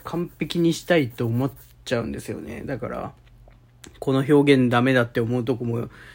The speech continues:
いっぱいあるけど、その他の表現が思い浮かばなかったりとかで、ダメだなとか思ったり。で、この表現もっと短くできんかなと思っても、できんかったりとかで、イライラしてきて。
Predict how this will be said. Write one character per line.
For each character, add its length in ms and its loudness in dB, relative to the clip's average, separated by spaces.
い 60 -6
っ 40 -4
ぱ 180 4
い 20 10
あ 100 10
る 120 6
け 100 4
ど、 140 6
そ 120 2
の 120 4
他 200 6
の 120 6
表 480 4
現 80 -2
が 60 0
思 180 2
い 20 2
浮 20 -4
か 120 2
ば 80 0
な 100 -2
か 60 -6
っ 80 -10
た 80 -10
り 80 -10
と 100 -8
か 80 -10
で、 240 -10
ダ 180 0
メ 80 -2
だ 140 0
な 240 -2
と 100 -8
か 80 -8
思 120 -8
っ 20 -16
た 100 -10
り。 200 -6
で、 220 -2
こ 160 -4
の 100 2
表 580 4
現 180 -8
も 180 -4
っ 20 -12
と 120 -6
短 360 0
く 100 -4
で 140 -4
き 80 -6
ん 100 -4
か 140 -4
な 200 0
と 100 -4
思 120 -2
っ 40 -8
て 120 -8
も、 260 -8
で 140 2
き 100 -2
ん 60 0
か 120 0
っ 40 -14
た 140 -10
り 80 -12
と 100 -12
か 100 -10
で、 200 -10
イ 80 -4
ラ 80 2
イ 80 -2
ラ 100 -4
し 120 -6
て 100 -4
き 80 -14
て。 240 -8